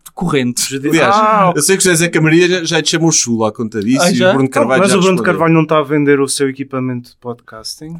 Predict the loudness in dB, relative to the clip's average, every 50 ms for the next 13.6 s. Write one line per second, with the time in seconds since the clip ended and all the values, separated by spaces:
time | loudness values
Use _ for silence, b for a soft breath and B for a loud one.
0 | -6 -4 0 0 2 2 4 4 4 4 4 2 0 -4 -8 -10 -10 -4 0 2
1 | 2 4 4 4 4 4 2 0 -2 -2 0 2 2 4 2 0 0 0 2 2
2 | 2 2 -2 -4 -6 -2 -2 -2 0 0 2 2 2 2 2 2 2 2 0 -2
3 | -6 -6 -2 2 2 2 2 2 0 -2 -2 -2 -2 -4 -4 -4 -2 -2 -4 -4
4 | -6 -6 -6 -6 -6 -4 -6 -6 -6 -6 -4 -4 -2 -2 -2 -2 -4 -6 -6 -8
5 | -6 _ -2 0 0 0 0 -2 -2 -4 -6 -8 -8 -10 -10 -10 _ -16 -16 -16
6 | -16 _ -20 _ _ 0 2 2 2 0 0 -2 -6 -8 -6 -6 -4 -6 -6 -10
7 | -14 -16 _ -8 -6 -2 0 2 2 0 0 0 -2 0 0 -2 -2 0 -2 -2
8 | -2 -4 -6 -8 -8 -6 -6 -8 -4 -2 0 0 0 -2 -6 -10 -8 -8 -8 -8
9 | -10 -12 -14 -16 -14 -4 -2 -2 -2 0 2 2 2 4 2 2 2 2 0 0
10 | 0 0 2 2 2 2 0 -2 -4 -6 -12 -14 _ -16 -16 -14 -6 -2 0 2
11 | 2 4 2 2 0 -2 -2 0 0 2 4 4 2 2 0 -2 -4 -4 -4 -4
12 | -4 -6 -6 -4 -4 -4 -6 -8 -6 -4 -2 0 0 0 -2 -6 -8 -10 -16 -20
13 | _ _ _ -4 -2 -2 0 -2 -2 -4 -8 -10